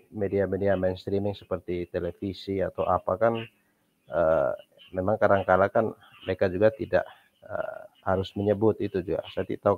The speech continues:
kalau di YouTube, apakah YouTube itu lebih bebas atau tidak. Tapi intinya begini, intinya begini, saya sangat yakin sekali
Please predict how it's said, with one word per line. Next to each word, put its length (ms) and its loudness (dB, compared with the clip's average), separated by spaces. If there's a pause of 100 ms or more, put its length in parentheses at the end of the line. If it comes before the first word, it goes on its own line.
kalau 80 0
di 120 -2
YouTube, 340 -2
apakah 300 0
YouTube 360 -2
itu 160 -4
lebih 280 -2
bebas 420 4
atau 220 -6
tidak. 400 2 (640)
Tapi 320 4
intinya 360 4
begini, 440 0 (540)
intinya 380 2
begini, 360 0
saya 280 12
sangat 340 8
yakin 340 4
sekali 440 2